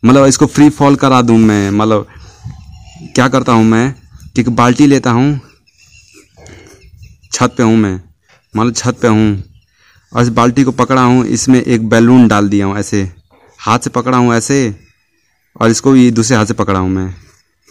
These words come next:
तो अब मैं इसको गिरा रहा हूं इसको और एक ही,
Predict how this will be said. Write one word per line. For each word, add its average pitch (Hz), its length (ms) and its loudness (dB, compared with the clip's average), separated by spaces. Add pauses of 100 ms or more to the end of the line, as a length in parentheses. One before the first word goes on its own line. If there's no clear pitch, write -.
(1200)
तो - 60 -6
अब 127 220 0
मैं 135 140 6
इसको 135 220 0
गिरा 127 320 2
रहा 147 120 0
हूं 135 100 2
इसको 135 280 0
और 143 220 -4
एक 143 280 0
ही, 160 260 4